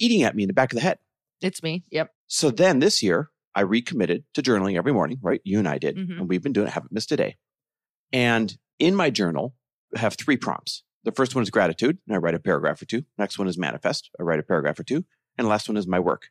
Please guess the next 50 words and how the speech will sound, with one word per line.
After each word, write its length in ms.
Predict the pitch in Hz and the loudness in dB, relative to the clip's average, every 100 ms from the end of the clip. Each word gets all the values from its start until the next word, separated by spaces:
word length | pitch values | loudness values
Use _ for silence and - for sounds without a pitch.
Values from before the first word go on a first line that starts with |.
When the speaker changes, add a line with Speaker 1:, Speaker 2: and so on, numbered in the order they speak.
| - | -8
Speaker 1:
and 100 | 101 | -2
I 40 | |
write 240 | 87 90 87 _ _ | 0 0 -2 _ _
a 180 | 87 80 | -4 -4
paragraph 480 | - 95 73 78 82 | -2 -2 0 0 -2
or 60 | 82 | -4
two 180 | 85 | -4
about 240 | 80 82 - _ | 0 -2 -2 _
why 180 | - 85 | -6 -2
I'm 100 | 85 | 0
working 240 | 95 107 113 | -2 -2 -2
hard 120 | 127 | -2
that 120 | - | -4
day. 160 | - - _ _ _ _ _ _ _ | -10 -16 _ _ _ _ _ _ _
But 100 | 131 | -2
in 80 | 196 | 2
the 80 | 226 | 2
manifest 460 | 202 196 98 - | 4 2 0 -2
one, 160 | 90 92 - | -2 -4 -2
I've 120 | 110 | 0
been 80 | 107 | 0
like, 200 | 90 - | 0 -2
"This 160 | 147 | -2
is 100 | 185 | 0
where 80 | 139 | 2
I'm 80 | 120 | 2
really 140 | 104 | 2
gonna 140 | 101 113 | 0 0
play 180 | 143 165 | 0 -2
with 80 | |
this. 160 | - - | -2 -8
I'm 60 | 98 | -4
really 140 | 98 | -4
gonna 100 | 95 | -4
experiment 420 | 87 - 127 95 | -6 -4 -4 -6
with 120 | - - | -12 -14
it." 100 | - _ _ _ _ _ _ | -16 _ _ _ _ _ _
So 120 | - 131 | -2 0
I've 60 | |
been 80 | 123 | 0
saying 420 | - 156 131 73 - | -2 0 -2 -4 -4
every, 220 | 101 101 | -2 -2
write, 240 | 87 101 98 | 0 0 2
writing 180 | 107 | 0
down 140 | 104 135 | 2 0
every 80 | - | -2
single 200 | 92 65 | -6 -6
day, 140 | - - _ _ | -8 -10 _ _
"I 80 | 117 | 0
manifest 420 | 113 110 104 - | 2 0 -2 -4